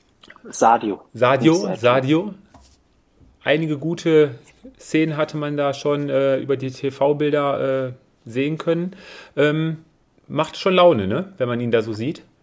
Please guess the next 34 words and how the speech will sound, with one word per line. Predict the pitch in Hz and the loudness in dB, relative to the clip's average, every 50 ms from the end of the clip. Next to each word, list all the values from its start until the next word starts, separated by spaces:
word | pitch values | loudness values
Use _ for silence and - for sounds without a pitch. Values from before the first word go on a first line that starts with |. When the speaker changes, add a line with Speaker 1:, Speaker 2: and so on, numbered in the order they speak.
| _ _ - - - | _ _ -14 -4 -2
Speaker 1:
Ich | 131 123 - - | -2 -2 2 4
glaube | 120 113 113 117 120 | 6 6 6 6 4
einfach, | 117 117 - 117 117 | 2 2 2 2 4
er | 120 110 | 4 2
bestätigt | 101 - - - - 123 117 135 120 - | 2 0 -4 0 0 0 0 0 2 2
eigentlich, | 104 113 117 117 110 110 110 | 2 2 2 2 0 0 2
äh, | - 110 107 107 107 | 2 2 2 2 2
das, | 104 - 113 - - - | 2 2 0 0 0 0
was | - 113 110 - | 2 2 2 2
man, | 113 107 107 110 107 107 | 2 2 2 2 2 2
äh, | 107 107 107 110 | 2 2 2 0
sich | 107 - 113 - - | -2 -4 -4 -2 0
auch | 107 110 | 0 0
im | 110 107 | 0 -2
Vorfeld | - - 110 117 113 - 120 110 101 | 0 2 2 2 4 2 0 0 0
erwarten | 104 98 107 107 156 - - 135 117 | 0 0 0 0 -2 -2 -6 -10 -6
konnte. | - - 101 - - 104 | -2 -2 -2 -2 -2 -10
Ich | 107 104 98 - | -14 -14 -8 -2
meine, | 107 101 104 107 107 107 | 0 0 0 0 -2 -4
äh, | 104 104 104 107 110 - - | -4 -2 -2 -2 -4 -2 0
er | 110 110 107 | 0 0 2
ist, | 120 160 - - - | 0 -2 -2 -2 0
glaube | - 139 143 147 - - | 0 2 2 2 0 -2
ich, | 143 139 - - - | -4 -4 -4 -6 -4
äh, | 131 127 123 120 120 117 - | -2 0 0 0 0 -2 -2
definitiv | - 131 139 - - 135 127 - 143 143 135 - | -2 -2 -2 -2 -6 -8 -4 -2 0 -2 -2 -2
ein, | 127 123 123 120 113 113 _ _ _ _ _ _ _ _ _ _ _ _ _ _ _ _ - | -4 -4 -2 -2 -4 -6 _ _ _ _ _ _ _ _ _ _ _ _ _ _ _ _ -2
ein | 127 123 | 0 0
Spieler | - - - 147 143 147 139 | 0 4 6 6 6 8 6
mit, | 127 123 123 123 - - - | 6 4 2 2 0 -2 -2
äh, | 123 | -2
einem | - 113 113 113 110 107 110 107 - - 113 113 113 113 107 | 0 0 0 0 0 -2 -4 -6 -6 -2 0 2 4 4 4
gewissen | 101 113 110 127 123 - 127 120 113 113 110 110 - - | 2 2 0 0 0 2 4 4 4 4 2 -2 -8 -14
Format. | - - - 110 104 113 123 143 202 - | -2 2 4 4 4 4 2 2 0 -2